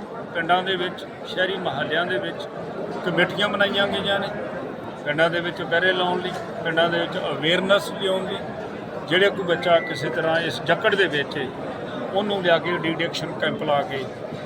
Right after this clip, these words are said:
ਅੱਗੇ ਲਿਆਉਣ ਲਈ ਸਾਰਿਆਂ ਨੂੰ ਇਹਦੇ ਬਾਰੇ ਪ੍ਰੇਰਿਤ ਕੀਤਾ ਗਿਆ ਔਰ ਲੋਕਾਂ ਨੂੰ ਬੇਨਤੀ ਕੀਤੀ ਗਈ ਹੈ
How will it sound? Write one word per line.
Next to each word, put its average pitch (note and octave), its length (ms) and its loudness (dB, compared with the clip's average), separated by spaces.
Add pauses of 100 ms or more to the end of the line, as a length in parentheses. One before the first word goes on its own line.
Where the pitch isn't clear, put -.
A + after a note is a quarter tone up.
(340)
ਅੱਗੇ E3+ 180 2
ਲਿਆਉਣ D#3 300 0
ਲਈ D3+ 140 0
ਸਾਰਿਆਂ D#3 420 2
ਨੂੰ C#3 180 -4 (300)
ਇਹਦੇ D3 160 -2
ਬਾਰੇ C#3+ 240 2
ਪ੍ਰੇਰਿਤ C#3 380 -4
ਕੀਤਾ D3+ 300 0
ਗਿਆ F3 240 0 (580)
ਔਰ D#3+ 80 2
ਲੋਕਾਂ E3+ 280 0
ਨੂੰ F3+ 100 -2
ਬੇਨਤੀ F3 300 -2
ਕੀਤੀ F#3+ 360 -4
ਗਈ F3+ 120 -2
ਹੈ F3+ 180 -4